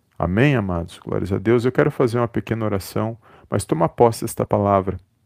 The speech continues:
e creia na sua vitória, que dias ruins eles existem, mas dias bons também existem. E que situações elas passam, seja ela boa, seja ela ruim,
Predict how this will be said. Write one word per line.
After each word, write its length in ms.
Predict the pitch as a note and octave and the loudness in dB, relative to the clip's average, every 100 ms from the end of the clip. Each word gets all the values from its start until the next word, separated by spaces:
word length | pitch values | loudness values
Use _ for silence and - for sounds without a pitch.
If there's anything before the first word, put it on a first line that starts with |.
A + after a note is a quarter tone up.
| _ _ _ _ _ _ | _ _ _ _ _ _
e 160 | G#2+ G2+ | -4 -4
creia 340 | - C3 C#3+ | 4 6 8
na 120 | C3+ B2 | 6 0
sua 200 | - B2 | -2 -2
vitória, 560 | A2+ - G2+ F#2 F#2+ F#2 | -4 -6 -2 -2 -4 -6
que 180 | G#2+ | -6
dias 400 | G2 G#2+ D3+ C3+ | -6 -2 -2 0
ruins 380 | A#2 B2+ B2+ D3 | -2 -4 -2 -2
eles 240 | C#3+ D3 C3+ | -2 -2 -2
existem, 520 | C#3+ G2 G2+ - - | -2 -2 -4 -6 -6
mas 240 | G#2+ G#2 | -4 -4
dias 280 | G2 A#2 G#2+ | -2 -2 -2
bons 320 | G2 A2+ B2 | -2 -2 -4
também 320 | - G2 F#2 | -6 -6 -6
existem. 500 | F2+ F2 F2 E2+ - _ _ _ _ - | -6 -6 -8 -10 -16 _ _ _ _ -12
E 80 | - | -8
que 120 | A2+ | -6
situações 680 | G#2 G#2+ - A2+ - C3+ B2 | -6 -4 0 0 0 -2 2
elas 320 | C3 C3+ - | 4 4 2
passam, 400 | - G2+ G2 - | 2 2 2 -4
seja 280 | - A#2 G#2 | -8 -4 -2
ela 200 | G#2+ G#2 | 0 -2
boa, 280 | F#2+ A2+ A#2+ | -2 -4 -4
seja 300 | - G#2+ A2+ | -6 -6 -4
ela 160 | A2+ | -2
ruim, 380 | G#2+ A2+ G2+ G2+ | -4 -4 -8 -12